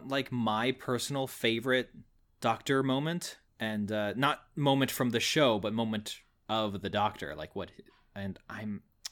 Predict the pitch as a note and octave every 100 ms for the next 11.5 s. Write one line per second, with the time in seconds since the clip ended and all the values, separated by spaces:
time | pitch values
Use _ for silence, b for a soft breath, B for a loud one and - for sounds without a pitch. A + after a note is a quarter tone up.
0 | b b b - - - C#3+ D3 A2+ G2+
1 | D3 - - C3+ D3+ D3+ C#3+ D3+ E3 D#3+
2 | C#3+ D#3+ E3 D#3 D#3+ D#3+ D#3+ D3+ C#3 D#3
3 | C#3 - D3+ C#3 - - D3 C#3 C3 B2+
4 | B2 B2 A#2 - - - A#2+ A#2 A2 A#2
5 | G#2+ G2 G#2 G#2+ A#2 A2+ A2+ A2 G#2+ G#2+
6 | G2 F#2+ A2 G#2+ - F#2 E2+ b b b
7 | b - A2+ G#2 G#2+ G#2 - C3+ A#2+ A#2
8 | - G#2+ G2 A#2 G#2+ C3 A#2+ - B2+ A2
9 | A2+ A2 G#2 F#2+ G2+ G#2 G#2 G2+ G#2 F#2
10 | F#2 F#2 - G2 F2 D#2+ C#2+ - F2 E2+
11 | - - B1 D2 -